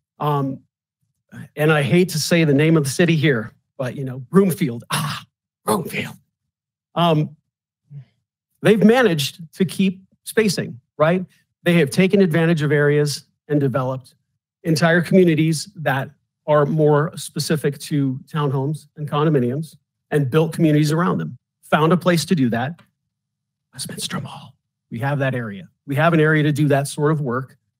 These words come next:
in a very comprehensive area, right? Comprehensive way. Take, take good planning, take some time and do it right. Um, and running up the street, uh, Westminster,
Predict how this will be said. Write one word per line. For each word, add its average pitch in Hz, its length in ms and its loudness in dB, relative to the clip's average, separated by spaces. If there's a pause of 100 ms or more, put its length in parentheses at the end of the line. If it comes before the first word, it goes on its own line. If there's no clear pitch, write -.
in 156 100 2
a 143 60 4
very 156 240 2
comprehensive 147 640 -2
area, 117 220 -2 (260)
right? 139 180 -2 (300)
Comprehensive 165 560 0
way. 143 320 2 (840)
Take, - 380 0
take 175 240 2
good 190 200 2
planning, 190 520 2 (560)
take 208 180 2
some 190 160 0
time 175 320 -2
and 160 100 -2
do 156 140 -2
it 170 60 -4
right. 127 280 -4 (840)
Um, 151 420 0 (460)
and 165 200 2
running 175 280 4
up 170 200 2 (440)
the 147 80 -8
street, 156 580 -2 (420)
uh, 139 220 -4
Westminster, 147 800 -2